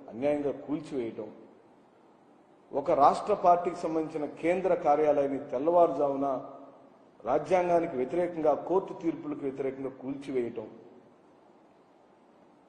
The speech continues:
ఓ మాజీ ముఖ్యమంత్రి గారి యొక్క రక్షణని అవహేళనగా మాట్లాడటం, వారి ఇంటి చుట్టూరా అల్లరి మోకలను పంపించి అల్లరి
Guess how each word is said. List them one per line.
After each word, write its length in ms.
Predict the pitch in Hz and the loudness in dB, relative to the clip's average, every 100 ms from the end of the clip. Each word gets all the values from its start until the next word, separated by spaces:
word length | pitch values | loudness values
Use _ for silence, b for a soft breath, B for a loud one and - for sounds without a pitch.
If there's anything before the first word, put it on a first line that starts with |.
| _ - | _ -8
ఓ 80 | 147 | -4
మాజీ 360 | 127 160 196 214 | 2 2 4 2
ముఖ్యమంత్రి 500 | 185 196 196 185 180 | 0 -2 -2 0 4
గారి 240 | 175 165 | 4 6
యొక్క 160 | 165 170 | 4 2
రక్షణని 640 | 165 - - 214 202 180 | 0 -2 -2 0 2 2
అవహేళనగా 920 | 123 147 160 196 190 175 170 143 - 113 | 2 2 2 2 2 4 4 4 0 -2
మాట్లాడటం, 580 | 131 135 120 113 110 110 - - - - _ _ _ _ _ _ _ _ _ _ _ 120 | -2 -2 -4 -6 -10 -14 -20 -20 -20 -20 _ _ _ _ _ _ _ _ _ _ _ -2
వారి 200 | 139 151 | 0 2
ఇంటి 200 | 202 240 220 | -2 -4 -4
చుట్టూరా 340 | 208 202 190 | 0 6 8
అల్లరి 300 | 156 170 208 | 8 8 4
మోకలను 340 | 190 180 180 165 | 4 2 0 -2
పంపించి 520 | 170 156 160 - 160 | -2 -4 -6 -4 -4
అల్లరి 360 | - 127 160 | -4 -2 -2